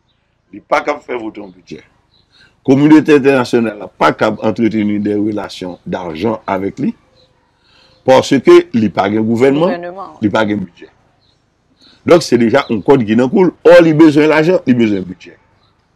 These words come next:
Speaker 1: Li pa kapab peye administrasyon piblik la byen. Paske, kote pou kòb yo rantre ya, de tan an tan yo bloke,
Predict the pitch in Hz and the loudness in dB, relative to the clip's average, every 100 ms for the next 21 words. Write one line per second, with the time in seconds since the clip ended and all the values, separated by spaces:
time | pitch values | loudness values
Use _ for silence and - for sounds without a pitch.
0 | _ _ _ _ _ _ _ _ _ _ | _ _ _ _ _ _ _ _ _ _
1 | _ _ _ _ _ _ _ _ _ _ | _ _ _ _ _ _ _ _ _ _
2 | _ _ _ _ _ _ _ 110 151 147 | _ _ _ _ _ _ _ 0 0 0
3 | 196 185 - 165 135 - 160 143 151 - | -2 -2 -4 -4 -6 4 6 6 4 0
4 | 123 117 117 - 101 - 98 95 95 87 | -4 -2 -2 -2 -8 -6 -8 -6 -10 -10
5 | 95 85 - - _ _ _ - 98 - | -12 -12 -16 -20 _ _ _ -4 -4 -2
6 | 120 - 175 185 _ _ _ - 143 175 | -2 2 2 2 _ _ _ 0 2 4
7 | 151 123 135 117 117 123 131 120 127 131 | 2 -2 0 2 2 2 2 -2 -2 0
8 | 156 190 _ _ _ _ _ _ 110 120 | 0 -2 _ _ _ _ _ _ -2 -2
9 | - 165 151 151 143 131 139 131 143 139 | 4 4 4 2 2 2 2 2 2 4
10 | 185 185 | 2 2